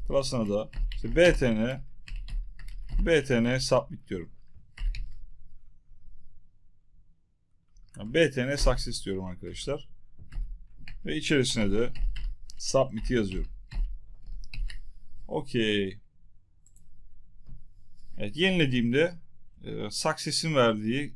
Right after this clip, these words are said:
yeşil rengi burada görmüş oluyorum. Devam edelim. Şimdi formlarda bir diğer göstereceğim şey arkadaşlar required kullanımı.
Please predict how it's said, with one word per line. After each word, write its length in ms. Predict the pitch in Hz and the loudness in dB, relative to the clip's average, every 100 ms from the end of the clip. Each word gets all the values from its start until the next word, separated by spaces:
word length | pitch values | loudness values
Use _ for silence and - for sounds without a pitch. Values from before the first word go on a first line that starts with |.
| - 110 | -10 -10
yeşil 540 | 104 113 123 131 135 123 | -4 0 0 2 2 2
rengi 420 | 107 101 117 - - | 2 2 0 -4 -6
burada 460 | 127 110 107 117 | -4 -2 2 4
görmüş 440 | 127 110 110 117 113 | 4 2 2 0 -4
oluyorum. 400 | 98 87 104 - - | -4 -6 -10 -14 -14
Devam 380 | 175 160 156 139 | -4 2 4 4
edelim. 280 | 107 98 - _ _ _ _ - - - - - - - - - - - - - - - | 4 0 -2 _ _ _ _ -20 -14 -12 -10 -12 -14 -14 -14 -14 -12 -12 -12 -14 -14 -14
Şimdi 220 | - 151 | -10 -6
formlarda 880 | 131 180 214 202 190 165 185 - 165 | 2 4 6 8 8 8 2 -2 -4
bir 200 | 190 185 | -2 6
diğer 200 | 185 156 | 8 8
göstereceğim 580 | 135 131 139 131 131 131 | 6 2 2 0 2 0
şey 160 | 131 | 2
arkadaşlar 480 | 131 123 120 - 175 | 0 0 -4 -2 0
required 380 | 156 139 160 131 | 2 6 6 6
kullanımı. 460 | - 117 113 117 | 0 2 2 2